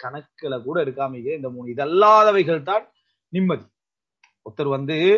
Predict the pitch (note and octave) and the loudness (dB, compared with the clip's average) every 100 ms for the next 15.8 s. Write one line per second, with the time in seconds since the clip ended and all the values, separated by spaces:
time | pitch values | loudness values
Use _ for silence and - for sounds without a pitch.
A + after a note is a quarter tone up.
0 | G#3+ _ _ _ A#2 B2 C#3+ E3 F#3+ D#3 | 2 _ _ _ -10 -2 0 2 2 4
1 | E3 G3+ A#3 A#3+ G#3+ G#3 G3 E3+ D#3+ A3 | 6 6 6 6 6 6 6 4 2 2
2 | A3+ G#3+ G3 F3+ D#3+ B2+ A#2+ - D3 G#3 | 2 2 0 -2 -6 -10 -12 -6 -2 -2
3 | G3 F#3+ F3 E3+ D#3+ D#3 B3+ C#4 _ C#3+ | -2 0 0 0 -2 -6 -8 -14 _ -4
4 | C#3+ C#3 D3+ E3 C#3 B2 C3 A2+ A2 G#2 | -2 -4 -8 -12 -12 -12 -12 -12 -14 -16
5 | G2+ G2 - C3+ G#3+ A#3+ F3+ A3 G3+ F#3+ | -18 -18 -2 2 2 2 0 -4 -4 -4
6 | F#3 F#3+ D#3+ D3+ D#3 D3 C3+ B2 G#2 G2 | -4 -4 -6 -10 -6 -4 -6 -8 -12 -16
7 | - _ _ _ A2+ C3 G3 G#3 G3 F#3+ | -18 _ _ _ -2 2 4 4 4 2
8 | F3+ D3+ F3 F#3 E3+ E3 D#3 C#3+ C#3+ A#2+ | 2 4 2 2 0 0 -2 0 -4 -4
9 | C3+ A#2 C3+ B2 C3+ D3+ C#3 C#3+ B2 C3 | -10 -10 -12 -8 -6 -6 -8 -8 -6 -6
10 | C3 A#2 A#2 A2 G#2+ _ G2+ F#2+ _ _ | -6 -8 -12 -16 -18 _ _ _ _ _
11 | _ _ _ C#3 G3+ A3 G#3+ G#3 F3+ E3+ | _ _ _ -4 0 2 2 0 -2 -4
12 | D#3+ D#3 C#3 B2 G#2+ G#2 C#3 D3+ D3 E3+ | -4 -4 -4 -8 -10 -8 -4 0 0 0
13 | F3 F3 D#3+ C#3+ C#3+ D3 D3+ C#3+ C#3 C3+ | -2 -2 -2 -2 -2 -2 -4 -4 -6 -8
14 | F3 A2+ A2 C3+ D#3 F#3+ F#3+ F#3+ F3+ E3+ | -10 -16 -20 -14 -6 0 2 2 2 -4
15 | D3 D#3+ D#3+ D3 C#3 F3 E3 D#3 | -4 -6 -6 -8 -8 -8 -10 -8